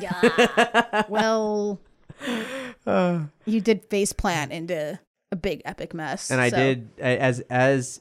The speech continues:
Speaker 2: everyone constantly reminds me, I did do a shot of bacon grease.
Speaker 1: Yes, you
Speaker 2: which,
Speaker 1: did. I
Speaker 2: honestly, that was the,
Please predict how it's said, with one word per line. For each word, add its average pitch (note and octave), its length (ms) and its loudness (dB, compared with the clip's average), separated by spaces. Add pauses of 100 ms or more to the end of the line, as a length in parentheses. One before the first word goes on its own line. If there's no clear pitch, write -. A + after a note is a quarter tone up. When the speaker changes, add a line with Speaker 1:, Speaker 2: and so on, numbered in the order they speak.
(120)
Speaker 2:
everyone C#3 460 2
constantly D3 520 0
reminds C#3+ 460 4
me, A2+ 220 0
I G#2+ 180 -2
did A#2+ 480 0
do A2+ 160 0
a G#2 60 0
shot B2 440 0
of B2 140 -4
bacon G2 420 -2
grease. F2 360 -8
Speaker 1:
Yes, G#3+ 320 -2
you A3 60 -4
Speaker 2:
which, A3+ 100 0
Speaker 1:
did. G#3 460 2
I B2 120 -4
Speaker 2:
honestly, D3+ 440 0
that B2+ 180 2
was B2 160 0
the, A2+ 180 0